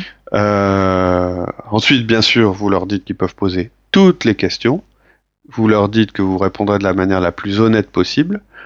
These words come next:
Pourquoi ? Parce que si, même si vous pouvez pas répondre à tout, c'est un moyen, à travers les questions qu'ils vous posent, de savoir ce qui les tracasse. Je dis ça parce que très souvent,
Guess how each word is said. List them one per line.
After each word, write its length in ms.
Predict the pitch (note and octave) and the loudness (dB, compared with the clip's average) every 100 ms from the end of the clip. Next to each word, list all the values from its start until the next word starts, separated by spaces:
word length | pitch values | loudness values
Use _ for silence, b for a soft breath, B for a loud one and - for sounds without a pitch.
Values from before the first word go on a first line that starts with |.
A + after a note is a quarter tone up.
| B - | B -6
Pourquoi ? 520 | - - - G#2+ G#2 - | -6 -2 0 0 0 -4
Parce 180 | G2 - | -4 0
que 240 | B2+ - b b b b - | 0 0 b b b b -6
si, 380 | - - F3+ D3+ | -2 2 0 2
même 240 | D3+ F#3+ | 2 4
si 140 | F#3+ D#3 | 4 2
vous 120 | D3 | 0
pouvez 340 | - C3+ C3 | 2 4 4
pas 200 | B2+ C3 | 2 0
répondre 380 | A2+ G2+ A2 G#2 | 0 0 0 0
à 80 | G#2 | 0
tout, 200 | - E2+ | 0 -2
c'est 200 | - A#2+ | 0 0
un 120 | A2 | 4
moyen, 580 | A#2+ C#3 C#3 C3+ B2 G#2 _ _ - | 6 6 6 4 4 0 _ _ -6
à 80 | G2+ | -6
travers 340 | - A#2+ B2 | -2 0 2
les 100 | A2 | 2
questions 340 | G2 A2+ - B2 | 2 -2 0 -2
qu'ils 200 | - A2+ | -2 -6
vous 140 | G#2+ | -6
posent, 420 | - C3+ D#3+ F3 - B B A2 | 0 4 4 2 -4 B B -2
de 60 | |
savoir 340 | - A#2+ C3 - | 0 2 2 0
ce 80 | |
qui 100 | - | 0
les 100 | A#2 | 0
tracasse. 560 | A2+ A2+ A2 F#2 - - _ _ - B B B | 2 -2 -4 -6 -8 -18 _ _ -16 B B B
Je 120 | - | -6
dis 160 | A#2 C#3+ | 0 2
ça 200 | - F#3 | 2 0
parce 200 | F3+ C#3 | 2 0
que 120 | - | 2
très 360 | A#2 - - F3+ | 0 0 0 2
souvent, 580 | - D#3+ C#3 C3+ D#3 | 2 2 2 4 2